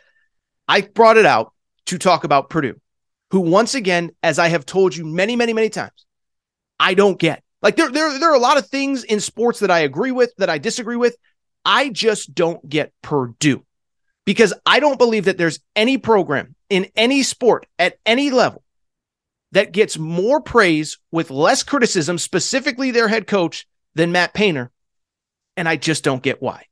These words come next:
And so if there's ever a day to go after Matt Painter, today feels like the day. And so let's get into it.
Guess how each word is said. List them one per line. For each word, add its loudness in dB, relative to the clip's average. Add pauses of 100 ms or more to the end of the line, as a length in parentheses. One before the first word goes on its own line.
And -2
so 8
if 4
there's 6
ever 4
a 2
day 4
to 4
go 4
after 0
Matt 0
Painter, 0
today -4
feels -4
like -8
the -16
day. 0
And -10
so -6
let's -4
get -2
into -8
it. -16